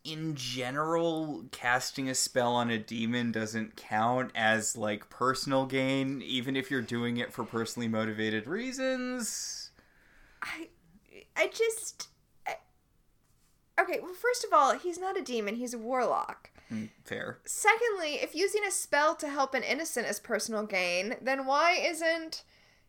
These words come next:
Speaker 2: casting a spell to banish a demon or a warlock? Uh, this show has just defined personal gain way too broadly for us to ever take it seriously again.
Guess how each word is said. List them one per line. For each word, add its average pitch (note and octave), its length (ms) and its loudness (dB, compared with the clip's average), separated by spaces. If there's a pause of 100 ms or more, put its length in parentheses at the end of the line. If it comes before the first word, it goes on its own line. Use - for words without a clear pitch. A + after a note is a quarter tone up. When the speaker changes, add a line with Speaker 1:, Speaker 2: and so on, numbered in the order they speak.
(180)
Speaker 2:
casting D#4+ 540 -2
a D#4 120 2
spell D4 600 4
to D4+ 360 -2
banish C4+ 520 4
a C#4+ 80 0
demon D4 400 -4
or C#4+ 140 4
a B3 100 4
warlock? G#3 680 4
Uh, B3+ 60 8
this D4+ 300 0
show G4 280 4
has F#4 200 2
just - 360 -8 (340)
defined D#4 760 6
personal D#4+ 460 -2
gain A#3+ 600 -2
way B3+ 300 2
too E4 240 -2
broadly A#3 600 6
for B3 160 2
us C4 200 2
to - 180 0
ever B3+ 220 4
take D4+ 240 -4
it C#4+ 120 -8
seriously C4+ 600 -4
again. A3+ 380 4